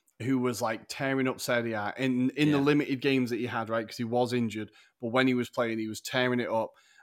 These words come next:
Speaker 1: and y-, you can see already, like,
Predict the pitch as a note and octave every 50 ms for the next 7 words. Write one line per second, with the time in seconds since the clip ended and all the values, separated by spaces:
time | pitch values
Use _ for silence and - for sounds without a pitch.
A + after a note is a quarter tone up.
0 | _ - A#2+ A#2+ A#2+ A#2 A#2 A#2 - _ _ _ _ _ _ - A#2+ - - C#3+
1 | C3 A2+ - C3+ A2+ - - D3+ D#3 C#3+ C3 B2+ B2 C3 C3 A#2+ A#2+ A2+ G#2+ A2
2 | A2 A2 G2+ -